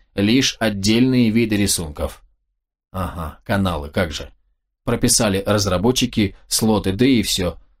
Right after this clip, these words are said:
Например, спина однозначно отвечает за защиту, и только за защиту.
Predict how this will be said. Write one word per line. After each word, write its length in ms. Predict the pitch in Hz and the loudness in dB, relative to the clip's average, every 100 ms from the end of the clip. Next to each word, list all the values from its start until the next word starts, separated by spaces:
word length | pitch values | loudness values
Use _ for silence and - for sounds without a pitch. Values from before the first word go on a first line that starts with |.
| _ _ _ _ _ _ - | _ _ _ _ _ _ -4
Например, 760 | 98 95 98 92 98 127 127 - _ _ | -2 0 0 2 4 2 0 -4 _ _
спина 540 | - - 104 95 107 117 | -8 -2 0 2 2 2
однозначно 680 | 110 107 98 107 107 113 | 0 0 0 0 0 0
отвечает 540 | 95 98 90 104 98 90 | 0 -2 0 0 0 -2
за 100 | 92 | -2
защиту, 600 | 90 - - 76 - 67 | 0 0 -2 -6 -12 -4
и 140 | 95 | 0
только 440 | 101 135 127 123 | 2 2 4 2
за 160 | 110 110 | 2 0
защиту. 720 | 98 95 - - 71 - - | 0 0 0 -2 -6 -16 -20